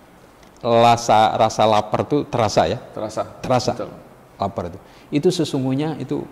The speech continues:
Speaker 2: Kerja
Speaker 1: apa?
Speaker 2: lambung ya?
Speaker 1: Kerja lambung. Dia melakukan apa? Detoksifikasi ya,
Speaker 2: Masya Allah.
Speaker 1: menghilangkan racun. Makanya benar, ada ungkapan sumu tasihu.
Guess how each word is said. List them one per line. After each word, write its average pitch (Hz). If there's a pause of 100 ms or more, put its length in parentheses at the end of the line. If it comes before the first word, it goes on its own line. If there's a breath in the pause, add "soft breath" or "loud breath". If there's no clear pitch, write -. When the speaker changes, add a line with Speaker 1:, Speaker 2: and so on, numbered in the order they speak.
(760 loud breath)
Speaker 2:
Kerja 117
Speaker 1:
apa? 123
Speaker 2:
lambung 117
ya? 104
Speaker 1:
Kerja 135
lambung. 101 (260)
Dia 127 (180)
melakukan 113
apa? 113
Detoksifikasi 110
ya, 87
Speaker 2:
Masya - (140)
Allah. 107
Speaker 1:
menghilangkan 110
racun. 104 (1000 soft breath)
Makanya 165
benar, 190 (320)
ada 107
ungkapan 101
sumu 110
tasihu. 87